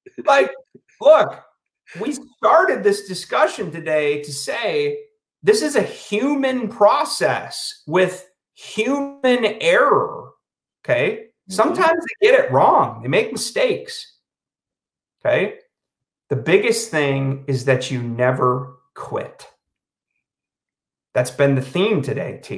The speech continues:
Speaker 2: Yeah.
Speaker 1: That's what I'm walking away with. He opened his story today, and this was not planned, by the way. Terrell, was this planned?
Speaker 2: Not at all.
Speaker 1: No, this was not planned. But what we're walking away with today,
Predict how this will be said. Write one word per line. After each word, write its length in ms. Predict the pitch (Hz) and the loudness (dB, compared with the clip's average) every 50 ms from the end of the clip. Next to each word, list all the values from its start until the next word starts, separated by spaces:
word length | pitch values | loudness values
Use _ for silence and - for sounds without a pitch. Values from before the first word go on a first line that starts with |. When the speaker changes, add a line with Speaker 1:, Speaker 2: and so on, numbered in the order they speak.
| - - | -10 -8
Speaker 2:
Yeah. 180 | 92 113 123 - | -6 -4 -4 -6
Speaker 1:
That's 140 | - - - _ | -8 -14 -18 _
what 180 | - 156 156 | -2 0 0
I'm 60 | 147 151 | 2 4
walking 340 | 175 185 208 208 - 220 | 6 6 6 6 4 4
away 300 | 202 196 185 208 262 302 | 4 6 6 6 6 6
with. 240 | 269 202 - - - | 6 4 2 0 0
He 160 | - 208 226 | -4 -4 -2
opened 400 | 214 190 233 311 - - 294 277 | 2 4 4 4 4 2 0 0
his 200 | 269 277 247 - - | 0 0 -2 -2 -4
story 440 | - - 285 302 349 359 359 359 285 | -2 2 4 6 6 6 6 6 4
today, 280 | 262 226 214 196 165 | 4 6 6 4 4
and 80 | 165 208 | 4 2
this 140 | 349 403 - | 2 2 2
was 160 | 269 254 233 | 0 -4 -2
not 320 | 226 254 285 302 285 - - | 2 2 2 2 2 -2 -2
planned, 440 | - 254 269 302 302 254 202 175 160 | 0 2 4 4 4 2 0 0 0
by 140 | 170 170 160 | 2 2 2
the 80 | 156 | 2
way. 360 | 143 151 156 180 214 269 - - - - | 2 2 2 2 0 -2 -6 -12 -18 -8
Terrell, 380 | - - 294 311 311 294 233 | -2 2 4 6 6 6 6
was 140 | 202 208 208 | 4 4 2
this 160 | - 320 311 | 2 -2 -6
planned? 520 | - - - 285 285 294 311 349 359 349 370 - - - | -6 -2 2 2 4 4 2 0 -2 -4 -8 -12 -12 -8
Speaker 2:
Not 240 | 202 - - 214 | -4 -2 0 0
at 80 | 226 226 | 0 0
all. 320 | - - - - - _ _ _ | 0 -2 -4 -6 -12 _ _ _
Speaker 1:
No, 140 | - - - - - - - - - _ - - | -2 2 2 2 2 0 -4 -16 -20 _ -16 -12
this 100 | 247 254 | -8 -6
was 120 | 220 170 | -6 -2
not 340 | 202 247 277 311 311 - - | 2 4 4 4 4 2 0
planned. 340 | 262 285 285 240 175 135 139 | 2 4 4 4 4 2 0
But 100 | 160 175 | 0 2
what 100 | 185 185 | 4 6
we're 120 | 202 208 - | 6 6 6
walking 380 | 180 202 214 262 294 - 277 | 6 4 4 4 2 0 -2
away 280 | 254 247 247 285 349 349 | -4 0 2 2 2 2
with 220 | 285 233 175 - | 0 -4 -4 -4
today, 540 | - 160 143 143 131 127 123 123 135 135 _ | -4 -6 -6 -4 -4 -6 -8 -10 -14 -18 _